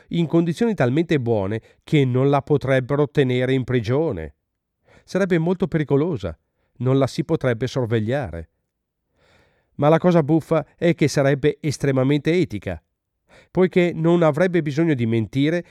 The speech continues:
perché non avrebbe nessun timore. L'unica cosa in cui mentirebbe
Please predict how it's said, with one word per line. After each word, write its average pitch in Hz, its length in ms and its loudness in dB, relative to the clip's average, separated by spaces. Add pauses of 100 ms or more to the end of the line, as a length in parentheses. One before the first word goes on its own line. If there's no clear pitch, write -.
(160)
perché 170 280 0
non 156 160 2
avrebbe 147 320 2
nessun 156 320 -2
timore. 139 580 -2 (320)
L'unica 170 420 0
cosa 139 300 2
in 123 140 0
cui 156 320 0
mentirebbe 110 680 -2